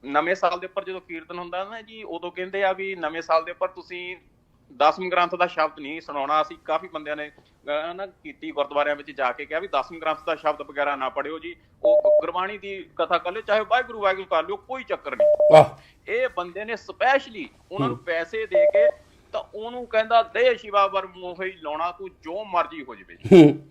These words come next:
Speaker 2: ਹੂੰ, ਹੂੰ।
Speaker 1: ਉੱਥੇ ਥੰਕਣ ਕੀ ਕੌਣ, ਧੰਕਣ ਕੀ ਧੁਨ, ਪਤਾ ਨਹੀਂ ਜੀ ਕੀ ਕੁਛ ਇਹਨਾਂ ਨੇ ਕੀਤਾ ਜੀ ਉੱਥੇ।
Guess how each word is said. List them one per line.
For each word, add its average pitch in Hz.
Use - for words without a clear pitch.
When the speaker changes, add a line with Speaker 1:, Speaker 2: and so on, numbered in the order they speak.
Speaker 2:
ਹੂੰ, 139
ਹੂੰ। -
Speaker 1:
ਉੱਥੇ 208
ਥੰਕਣ 214
ਕੀ 208
ਕੌਣ, 202
ਧੰਕਣ 202
ਕੀ 196
ਧੁਨ, 202
ਪਤਾ 196
ਨਹੀਂ 196
ਜੀ 196
ਕੀ 202
ਕੁਛ 180
ਇਹਨਾਂ 180
ਨੇ 180
ਕੀਤਾ 156
ਜੀ 180
ਉੱਥੇ। 185